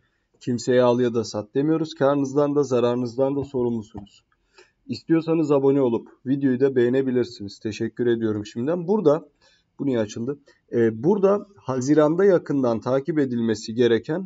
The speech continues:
coinler üzerinde konuşacağız. Ee, listedeki coinlerden kimisine katılıyorum, kimisine katılmıyorum.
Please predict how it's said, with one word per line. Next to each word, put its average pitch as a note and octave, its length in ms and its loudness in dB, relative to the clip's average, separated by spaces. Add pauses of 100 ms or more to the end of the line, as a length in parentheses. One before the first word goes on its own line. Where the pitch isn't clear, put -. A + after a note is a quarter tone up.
(160)
coinler D3+ 640 2
üzerinde A2+ 540 -2
konuşacağız. A2+ 720 -6 (540)
Ee, A#2 320 2
listedeki F3+ 840 2 (120)
coinlerden D3+ 680 2
kimisine D3 680 -2
katılıyorum, C3 560 -2
kimisine A#2 520 -4
katılmıyorum. C3 680 -4